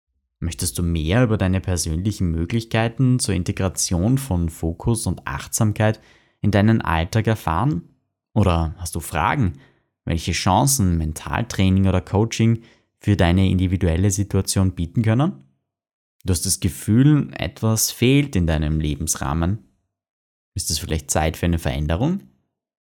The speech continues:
Dann melde dich doch gerne bei mir und wir vereinbaren einen Termin für ein kostenloses Erstgespräch. Ich freue mich auch immer über Feedback oder Rückmeldungen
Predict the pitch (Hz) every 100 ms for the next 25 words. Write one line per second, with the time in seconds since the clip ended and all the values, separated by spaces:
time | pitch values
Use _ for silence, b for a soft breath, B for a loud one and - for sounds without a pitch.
0 | _ _ _ _ _ _ _ - 131 139
1 | 165 165 - 104 - 78 73 101 98 92
2 | 98 123 165 151 - 92 - 76 73 87
3 | 104 117 113 78 76 73 67 80 95 135
4 | 139 - - 82 - 98 82 90 104 -
5 | - - - - - - _ _ _ _
6 | _ 143 107 113 139 170 98 - 123 151
7 | - 92 85 113 139 - 104 110 - 85
8 | 76 76 87 92 110 87 87 87 82 82
9 | 85